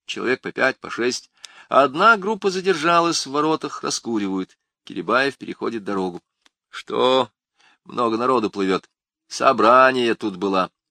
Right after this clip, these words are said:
Насчет чего?» «Да обо всем, о школах сейчас шумаркались. Денег поди нет. Это нашли бы, учителя нет, половина школ без дела». «Ребята баклуши бьют, а им хоть бы что»,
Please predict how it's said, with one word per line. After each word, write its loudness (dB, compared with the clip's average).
Насчет -6
чего?» -4
«Да 0
обо 2
всем, 4
о 6
школах 0
сейчас 2
шумаркались. 0
Денег -6
поди -8
нет. -8
Это 0
нашли 4
бы, 4
учителя 0
нет, -2
половина 0
школ 2
без -2
дела». 0
«Ребята 2
баклуши 0
бьют, 0
а 2
им 0
хоть -2
бы -4
что», 2